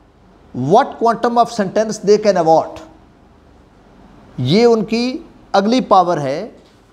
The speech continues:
regarding awarding conviction and sentence or regarding deciding the case। क्या है, मतलब area ये है, लाहौर डिस्ट्रिक्ट है, तो अब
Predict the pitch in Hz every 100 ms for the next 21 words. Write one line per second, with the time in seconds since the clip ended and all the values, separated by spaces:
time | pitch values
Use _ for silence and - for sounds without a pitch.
0 | - 135 156 160 175 185 202 226 220 -
1 | 175 180 180 196 196 196 - - - 185
2 | 196 202 214 190 160 160 127 - 98 -
3 | - - - - - - - 170 175 170
4 | 143 147 175 185 214 208 208 - 151 -
5 | 180 185 180 - 180 - - - - -
6 | 202 170 - - - - - - - -
7 | - 135 151 151 - - - - - 170
8 | 180 214 220 185 220 151 113 170 - _
9 | _ _ _ _ _ _ _ _ _ -
10 | 147 147 147 202 190 - 190 143 110 -
11 | - _ _ _ _ _ _ - _ _
12 | - 226 190 214 208 -